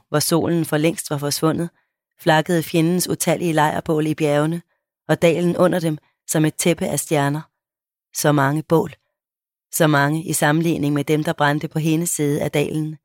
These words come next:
Hun havde ikke brug for sine elverører for at høre bønnerne fra sin menneskehær,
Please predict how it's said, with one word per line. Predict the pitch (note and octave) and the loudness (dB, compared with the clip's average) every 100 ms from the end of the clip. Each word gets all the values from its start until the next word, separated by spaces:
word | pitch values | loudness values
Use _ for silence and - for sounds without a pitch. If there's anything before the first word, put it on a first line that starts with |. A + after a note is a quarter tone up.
| _ _ _ _ _ _ _ _ | _ _ _ _ _ _ _ _
Hun | - D#3 | 0 2
havde | C#3+ D3 | 4 2
ikke | D#3 | 2
brug | E3+ - | 0 0
for | E3+ | -2
sine | - D#3 | -2 0
elverører | D#3 D#3 E3 D#3+ D#3+ D#3+ _ _ _ | 0 2 2 2 0 -2 _ _ _
for | - D#3+ | 2 4
at | |
høre | D#3+ E3 | 4 4
bønnerne | E3 E3 D#3+ F3+ E3+ | 4 2 2 0 -2
fra | E3 | -4
sin | - D#3 | -2 0
menneskehær, | D#3 D3+ E3+ - D3+ D3 | 2 2 0 -2 -4 -4